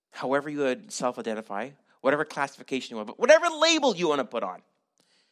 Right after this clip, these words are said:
these things don't matter. What matters is that Christ lives in us. So that when we come to U C C, you don't come with a label of student or married or close to death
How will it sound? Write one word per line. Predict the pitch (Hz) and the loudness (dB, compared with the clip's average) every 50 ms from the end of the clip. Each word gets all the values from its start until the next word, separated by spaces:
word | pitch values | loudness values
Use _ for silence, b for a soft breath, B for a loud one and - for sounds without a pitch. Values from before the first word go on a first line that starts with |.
| b b b _ | b b b _
these | - 220 240 233 233 | -2 0 0 0 -2
things | - - 202 208 196 - | -4 -8 -10 -10 -10 -12
don't | - - - - _ - | -14 -16 -20 -16 _ -10
matter. | - - - - - - _ _ _ _ _ _ _ _ _ _ _ _ _ _ _ _ _ _ b b b b b b b b b b b b b b b b b _ _ | -10 -10 -10 -14 -20 -20 _ _ _ _ _ _ _ _ _ _ _ _ _ _ _ _ _ _ b b b b b b b b b b b b b b b b b _ _
What | - 160 180 - 180 | 2 4 4 4 2
matters | 196 202 226 233 226 190 143 131 | 0 0 0 0 0 -2 -2 -4
is | 127 123 131 - | -4 -4 -4 -6
that | 131 - | -8 -10
Christ | - 139 139 139 - - | -10 -12 -12 -12 -10 -6
lives | 175 208 165 123 | -6 -6 -6 -8
in | 104 | -12
us. | 95 - - - - - - _ _ _ _ _ | -16 -16 -14 -14 -14 -14 -16 _ _ _ _ _
So | - 214 | -2 0
that | 220 185 | 0 0
when | 180 180 175 | 0 0 -2
we | 175 220 262 | -2 -2 -2
come | - - - 240 226 220 | -2 -2 -2 -2 -2 -2
to | 196 196 147 139 | -4 -4 -6 -6
U | 143 170 175 | -4 -6 -6
C | - - 160 | -6 -6 -6
C, | 151 - 117 90 101 110 b b b b b b | -8 -8 -6 -8 -8 -10 b b b b b b
you | 131 156 202 | -4 0 0
don't | 233 247 226 | 0 0 0
come | - - 190 175 175 165 | -2 -2 0 0 0 0
with | 147 143 139 - | -2 -4 -4 -4
a | 127 | -6
label | 127 120 143 147 147 139 135 123 | -4 -2 -2 -2 -2 -2 0 0
of | 113 110 104 - - _ - 127 120 _ | 0 0 -2 -4 -12 _ -20 -20 -20 _
student | - - - - 151 156 139 143 143 151 151 131 - - | -14 -10 -6 -4 -2 -2 -2 -2 -4 -4 -6 -6 -4 -2
or | 113 113 110 107 B B B B - | 0 0 0 -2 B B B B -4
married | 127 139 143 147 147 147 147 143 147 143 143 135 | 0 2 2 2 2 0 0 0 0 0 -2 -2
or | 123 - - 113 110 110 110 110 107 104 101 - - - _ _ _ _ _ | -4 -4 -4 -4 -4 -4 -4 -4 -4 -4 -6 -8 -12 -16 _ _ _ _ _
close | - 156 156 151 151 | -6 -4 -4 -4 -4
to | - 131 | -6 -4
death | 117 139 139 147 143 139 143 139 - - | 0 2 2 2 2 2 0 0 -2 -8